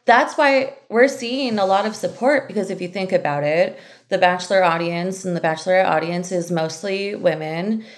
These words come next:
And in America, size sixteen is the average. So think about all those women who are not being represented on screen and not be giving, not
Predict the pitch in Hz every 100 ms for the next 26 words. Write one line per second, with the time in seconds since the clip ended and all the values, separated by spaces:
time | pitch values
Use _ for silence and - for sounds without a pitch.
0 | - - 180 170 170 180 156 165 170 190
1 | 220 165 156 185 180 226 226 165 151 -
2 | 190 - 190 196 233 - 160 165 180 180
3 | 180 185 185 226 240 190 175 190 170 175
4 | 190 170 170 165 160 160 165 165 160 156
5 | 165 165 165 170 160 156 - 175 175 170
6 | - - - 190 185 175 - - 196 190
7 | 185 180 185 190 185 -